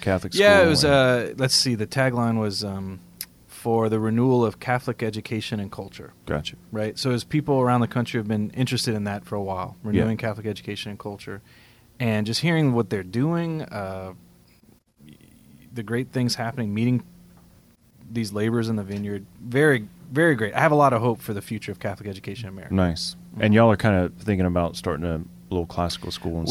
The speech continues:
Speaker 1: Saint
Speaker 2: are,
Speaker 1: Louisville.
Speaker 2: s-, yeah, we're starting a school, uh, in fall of twenty-four,
Speaker 1: Okay.
Speaker 2: Maris Stella Classical Academy. And, um, you know, that there's just a lot of great opportunity now.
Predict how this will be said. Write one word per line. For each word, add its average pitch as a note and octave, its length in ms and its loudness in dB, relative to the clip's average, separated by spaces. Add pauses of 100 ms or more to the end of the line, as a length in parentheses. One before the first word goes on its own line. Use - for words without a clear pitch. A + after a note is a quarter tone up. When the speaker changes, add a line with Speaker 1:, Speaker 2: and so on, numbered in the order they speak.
Speaker 1:
Saint B2+ 60 6
Speaker 2:
are, C3+ 120 6
Speaker 1:
Louisville. C3+ 240 2
Speaker 2:
s-, F2+ 60 -2
yeah, C#3+ 180 4
we're C3 100 0
starting B2+ 380 0
a B2+ 60 0
school, C#3 520 -2
uh, G#2 520 0 (200)
in G#2 440 -6
fall A2 260 0
of A2+ 80 -4
twenty-four, A#2 640 -4 (160)
Speaker 1:
Okay. F2+ 140 -2
Speaker 2:
Maris G#2 260 -2
Stella A2 260 -6
Classical A2 400 -8
Academy. A2+ 680 -6
And, G2+ 360 -6
um, G2 440 -6 (420)
you A#2 120 -2
know, G#2 140 0
that G#2+ 180 -4 (560)
there's A#2 220 -4
just A2+ 140 -4
a A2 60 2
lot G2+ 300 0
of A2 80 0
great A2 220 -2
opportunity A2 720 -2
now. F#2 320 -8